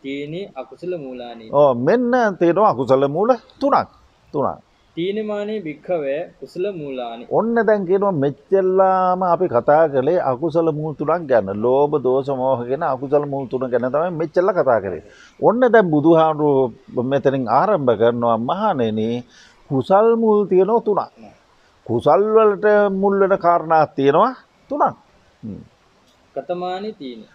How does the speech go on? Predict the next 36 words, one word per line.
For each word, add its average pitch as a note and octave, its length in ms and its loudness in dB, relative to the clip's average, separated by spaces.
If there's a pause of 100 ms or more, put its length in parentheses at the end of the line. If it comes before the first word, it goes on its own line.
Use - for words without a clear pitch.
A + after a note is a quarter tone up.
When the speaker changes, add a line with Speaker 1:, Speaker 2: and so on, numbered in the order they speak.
Speaker 2:
මොනවද A3+ 420 2
ඒ G#3+ 200 8
කුසල් G3+ 400 0
මුල් G#3+ 220 -2
තුන? F#3+ 200 0 (340)
Speaker 1:
අලෝභෝ C3 680 -8 (180)
කුසල F3+ 340 -14
මූල. C3 260 -14 (340)
Speaker 2:
අලෝභය F3+ 840 6
කුසල D#3 340 2
මූලයක්. A2+ 460 -2 (120)
Speaker 1:
අදෝසෝ D3 540 -10
කුසල F3+ 320 -16
මූල. B2 220 -14
Speaker 2:
ඔව්, C#3+ 240 6
අදෝසය F#3+ 600 4 (120)
කුසල F3 320 2
මූලයක්. B2+ 440 0 (340)
Speaker 1:
අමෝහෝ C3 460 -12
කුසල D#3+ 240 -18
මූල. D#3 80 -14
Speaker 2:
අමෝහය F3 640 2
කුසල D#3 300 2
මූලයක්. G#2+ 460 0
ඔන්න A#2 280 -2
දැන් C#3+ 160 2
මෙතෙක් A#2 480 2
කිව්වේ D3 260 2
ලෝභ, G#2+ 360 2
දෝෂ, E3 260 4
මෝහ. B2+ 260 0
දැන් A#2 280 -2
කියන්නේ B2 360 -2
අලෝභ, E3+ 440 2
අදෝස, C#3 460 0
අමෝහ D3+ 440 -2